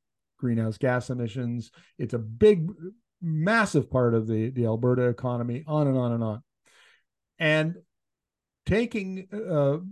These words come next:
making the, uh, reporting on stories and making criticisms of the oil sands one little sliver at a time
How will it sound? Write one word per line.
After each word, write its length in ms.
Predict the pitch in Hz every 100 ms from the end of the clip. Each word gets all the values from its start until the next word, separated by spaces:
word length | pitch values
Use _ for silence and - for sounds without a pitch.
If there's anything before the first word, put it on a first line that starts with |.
| 208
making 460 | 170 208 240 202
the, 480 | 180 170 147 143 151 175 165
uh, 300 | 135 123 120
reporting 500 | 139 131 208 240 233
on 60 | 202
stories 540 | - 170 160 156 139
and 160 | 135 139
making 260 | 147 156
criticisms 680 | 135 151 147 - 131 120 117
of 160 | 117 113
the 80 | 113
oil 220 | 113 113
sands 480 | - 117 110 110 - _ _ _
one 320 | 175 151 185
little 200 | 185 175
sliver 460 | 147 - 151 143 127
at 60 |
a 40 | 120
time 540 | - 143 113 95 104